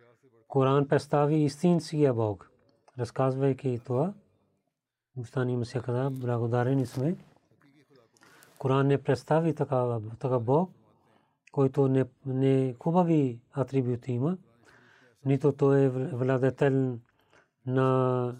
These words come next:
а, нищо и нито той приеме молитвите, нито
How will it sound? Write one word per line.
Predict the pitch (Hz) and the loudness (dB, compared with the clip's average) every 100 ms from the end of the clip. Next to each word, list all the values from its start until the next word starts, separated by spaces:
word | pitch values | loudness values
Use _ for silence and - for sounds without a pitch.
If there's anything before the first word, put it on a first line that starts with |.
| _ _ _ _ _ | _ _ _ _ _
а, | - 208 _ 120 113 107 _ _ - | -20 -20 _ _ _ _ _ _ -12
нищо | 127 127 139 131 127 135 - - 190 185 | -8 -8 -8 -6 0 0 0 2 2 2
и | 185 143 | 0 2
нито | 139 160 175 | 4 4 2
той | 151 151 139 | 2 4 2
приеме | 139 135 139 135 | 2 0 2 2
молитвите, | 127 123 143 147 156 165 160 | 0 -4 -2 -2 0 0 2
нито | 156 160 156 131 | 0 2 2 2